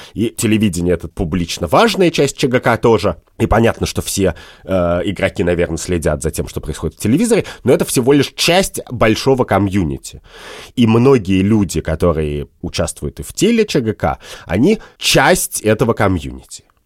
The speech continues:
И люди, к которым приставал Скипский, тоже часть этого комьюнити. Это молодые девушки, которые приходят туда тренироваться и ездят на турниры.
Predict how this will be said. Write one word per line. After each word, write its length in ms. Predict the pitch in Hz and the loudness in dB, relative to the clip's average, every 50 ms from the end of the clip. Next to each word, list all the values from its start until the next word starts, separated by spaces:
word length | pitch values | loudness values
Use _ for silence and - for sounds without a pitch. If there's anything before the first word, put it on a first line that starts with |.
| _ _ | _ _
И 120 | 143 135 | 4 4
люди, 320 | 247 254 - 190 160 - 135 | 6 6 6 6 6 4 2
к 80 | - | 0
которым 320 | - 120 - 110 104 87 82 | 0 0 2 2 2 2 2
приставал 580 | - 107 107 - - - 117 110 123 190 233 | 2 2 2 0 0 0 2 4 4 4 4
Скипский, 560 | 226 - - - - - - - - - 82 | 2 0 -2 -2 -2 -2 -2 -4 -4 -4 -6
тоже 320 | 80 - - 196 214 175 143 | -6 2 4 4 4 4 2
часть 300 | - - 120 92 - - | 2 0 0 0 0 -4
этого 220 | 80 - - 69 | -6 -6 -6 -4
комьюнити. 640 | - - 80 80 76 69 67 60 58 - - - 101 | -2 0 0 0 0 -2 -4 -6 -10 -14 -6 -2 -2
Это 160 | 107 - 127 | 0 2 4
молодые 760 | 117 110 110 110 110 104 90 95 120 110 98 90 82 80 - - _ _ - | 4 4 4 4 4 2 2 2 2 2 2 2 0 -2 -4 -8 _ _ -6
девушки, 460 | 101 - 160 214 240 - - - 107 | 0 2 4 4 4 2 0 -4 -4
которые 260 | - - 135 160 180 | -2 -2 -2 0 0
приходят 420 | - - 107 - - 127 127 131 | 0 0 -2 0 2 2 2 2
туда 160 | - 101 87 92 | 0 0 -2 0
тренироваться 640 | - 92 95 92 85 90 90 123 165 - - - | 0 0 2 2 2 4 2 2 0 0 0 -2
и 40 | 92 | 0
ездят 360 | 78 98 110 110 - 92 - | 0 0 0 0 -2 -4 -4
на 100 | 90 82 | -4 -4
турниры. 500 | 78 90 80 80 71 67 64 - 60 - | -4 -4 -4 -4 -6 -6 -10 -12 -16 -18